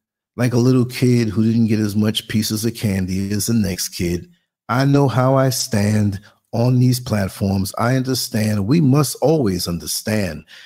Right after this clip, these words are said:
that these platforms do not belong to us. We are in somebody else's house.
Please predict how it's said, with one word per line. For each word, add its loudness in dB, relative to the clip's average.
that -8
these 2
platforms 0
do -4
not 0
belong 2
to -4
us. -4
We 4
are 2
in -2
somebody 0
else's -2
house. -4